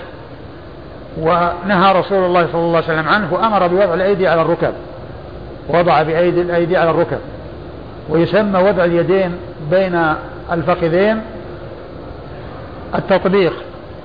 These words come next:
يعني بحيث يعني يطبق اليد على اليد ويجعلهما بين فخذيه. هذا كان موجودا في أول الأمر ثم نسخ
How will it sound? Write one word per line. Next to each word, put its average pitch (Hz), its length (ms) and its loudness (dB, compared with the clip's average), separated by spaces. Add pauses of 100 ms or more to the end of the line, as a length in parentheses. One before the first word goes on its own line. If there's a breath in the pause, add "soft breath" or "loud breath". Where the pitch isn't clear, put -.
(680)
يعني 151 120 -2
بحيث 160 300 2
يعني 160 400 4 (140)
يطبق 180 440 2
اليد 175 220 2
على 160 180 4
اليد 196 220 2
ويجعلهما 190 840 2
بين 180 300 0
فخذيه. 160 340 0 (680)
هذا 196 280 4
كان 202 220 0
موجودا 180 420 2
في 175 160 0
أول 175 200 4
الأمر 220 280 2
ثم 196 200 -2
نسخ 214 320 2